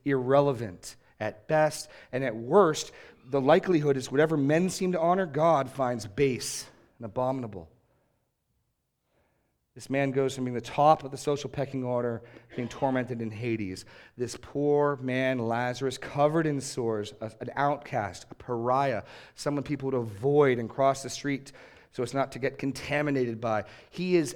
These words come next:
at Abraham's side, reclining at table in the kingdom. We ought to care what God thinks, not what man thinks. And Jesus tells us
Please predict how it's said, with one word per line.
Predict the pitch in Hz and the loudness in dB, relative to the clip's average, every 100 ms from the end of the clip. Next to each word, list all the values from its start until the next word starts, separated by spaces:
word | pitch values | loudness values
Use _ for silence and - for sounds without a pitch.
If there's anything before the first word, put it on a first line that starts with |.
| - | -2
at | 143 151 - | 0 0 2
Abraham's | 165 165 160 151 139 | 2 2 0 -2 -4
side, | 131 - 151 151 151 | 0 4 6 8 6
reclining | 131 - 147 165 165 | 2 -2 2 4 4
at | 160 | 0
table | - 151 143 | -2 -2 0
in | 131 | 0
the | 120 | -2
kingdom. | - 147 131 92 80 78 _ _ _ _ _ _ _ _ _ _ _ _ _ _ _ _ _ _ _ _ _ _ _ _ _ _ _ _ _ _ _ _ _ _ | -4 -2 -2 -6 -12 -20 _ _ _ _ _ _ _ _ _ _ _ _ _ _ _ _ _ _ _ _ _ _ _ _ _ _ _ _ _ _ _ _ _ _
We | - 131 | -6 0
ought | 131 139 | 0 0
to | - | -4
care | - 151 127 | -6 -2 0
what | 113 101 | 0 -2
God | 120 123 | -2 -2
thinks, | 117 117 104 - | -4 -10 -10 -10
not | 101 107 | -10 -10
what | 101 | -12
man | 104 110 110 101 | -10 -8 -8 -10
thinks. | - 90 87 92 | -14 -14 -14 -14
And | |
Jesus | 90 113 113 101 | -10 -10 -10 -14
tells | - 123 120 101 | -8 -2 -2 0
us | 98 85 - - | -4 -4 -10 -14